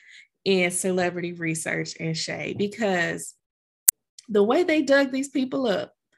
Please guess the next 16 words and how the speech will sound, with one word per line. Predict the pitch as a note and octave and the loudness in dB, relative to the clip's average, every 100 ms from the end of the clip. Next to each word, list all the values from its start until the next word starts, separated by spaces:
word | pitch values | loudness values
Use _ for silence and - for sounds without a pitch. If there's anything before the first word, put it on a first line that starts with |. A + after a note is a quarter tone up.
| - - _ G#3 | -20 -20 _ -2
off | G#3+ A3+ | -2 -2
of, | G3+ | 0
like, | G#3 F#3 F#3 | 2 2 0
two | D4+ C4+ | -2 -2
quick | - B3+ A#3 G#3+ - | -4 -2 0 -2 -4
N | A3 A3+ | -6 -2
B | G#3+ | 0
A | G3 | 0
clips, | G3 G#3+ E3+ E3 - | -2 -4 -6 -6 -8
like, | F#3+ E3+ D#3 | -4 -2 0
it | G#3+ G3 | 2 2
is | F#3 F#3 F#3 - - - - - | 0 -2 -8 -18 -20 -20 -14 0
just | G3+ G3 | 0 2
next | G3 G3 G3 - - | 0 -2 -4 -14 -10
level | G3+ F#3+ F3+ F3+ E3+ F3 | -2 0 0 -4 -8 -8
research. | E3+ F3 F3+ - - - - | -6 -6 -4 -6 -6 -8 -8